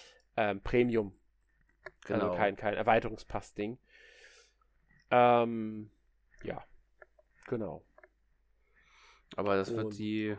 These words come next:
Speaker 2: Frage sein, wie es sich in Zukunft, äh, entwickelt, vor allen Dingen auch mit Sicht auf die F-Zero-Reihe an sich.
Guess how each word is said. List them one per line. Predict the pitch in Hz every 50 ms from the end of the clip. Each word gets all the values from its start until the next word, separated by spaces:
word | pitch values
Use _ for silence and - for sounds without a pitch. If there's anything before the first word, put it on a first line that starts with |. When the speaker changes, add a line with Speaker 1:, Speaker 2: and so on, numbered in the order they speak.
| - -
Speaker 2:
Frage | _ - - 104 98 95 95 95
sein, | 95 98 95 95 98 95 92
wie | 95 95
es | 90 - -
sich | 101 92 90 - - -
in | 98 92
Zukunft, | - - 101 95 - - 101 95 95 90 90 - - - -
äh, | - 101 98 98 98 98 98 95 - - - _
entwickelt, | - 113 - - 113 107 - - 110 98 -
vor | - 107
allen | 107 104
Dingen | 107 107 107
auch | 104 104 107
mit | 107 104
Sicht | - 117 107 - -
auf | 107 104 -
die | - 110 104
F-Zero-Reihe | 104 101 - - - 117 120 123 117 113 110 98 101 110 110 110 107 104
an | 95 98 98 98
sich. | 98 107 104 101 98 - - - -